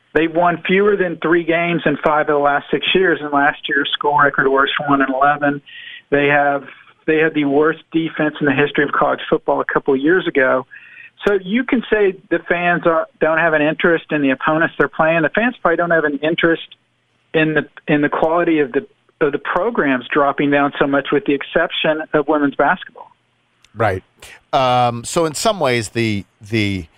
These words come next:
Speaker 2: conference to the, it's being scapegoated for the failures of the,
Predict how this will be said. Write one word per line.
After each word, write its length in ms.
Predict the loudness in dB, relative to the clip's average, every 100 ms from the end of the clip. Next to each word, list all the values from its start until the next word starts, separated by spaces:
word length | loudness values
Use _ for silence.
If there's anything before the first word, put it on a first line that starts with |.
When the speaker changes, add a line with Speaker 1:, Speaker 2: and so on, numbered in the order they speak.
| _ _ -6
Speaker 2:
conference 560 | -2 -2 0 -4 -4
to 80 | -6
the, 120 | -6
it's 180 | -6 -10
being 200 | -6 -4
scapegoated 720 | -4 0 -2 0 -2 -2 -4 -8
for 140 | -6
the 80 | -4
failures 500 | 0 0 2 -2 -2
of 320 | -2 -2 -2
the, 340 | 0 0 0